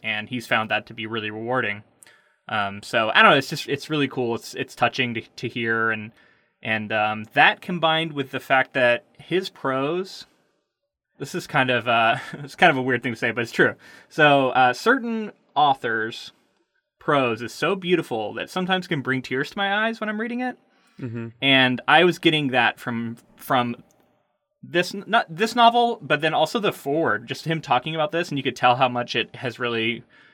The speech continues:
Speaker 1: affected him over the years. And I don't know, I just love that stuff. And, and he's, he's the kind of author,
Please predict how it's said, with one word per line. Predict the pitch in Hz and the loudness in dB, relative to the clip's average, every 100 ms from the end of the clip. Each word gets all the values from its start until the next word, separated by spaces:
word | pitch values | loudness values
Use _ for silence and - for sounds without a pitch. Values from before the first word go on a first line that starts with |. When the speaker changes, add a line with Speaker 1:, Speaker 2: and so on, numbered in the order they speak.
| _ | _
Speaker 1:
affected | - 131 123 123 | 0 2 2 -2
him | 113 107 | -4 -4
over | 110 107 | -6 -8
the | 113 | -6
years. | 110 107 107 104 - - _ _ _ _ - | -4 -4 -6 -8 -12 -18 _ _ _ _ -8
And | 110 107 110 | -4 0 4
I | |
don't | 175 | 6
know, | 175 | 8
I | 131 | 6
just | 127 139 | 4 2
love | 127 | 4
that | 113 101 | 4 -2
stuff. | - 113 110 | 0 0 2
And, | 117 - | -4 -4
and | 135 | -4
he's, | 160 214 - 135 | -4 -4 -6 -6
he's | 180 190 | -6 -4
the | 185 | -2
kind | 180 156 | 0 2
of | |
author, | 135 127 139 131 127 | 4 2 2 -2 -2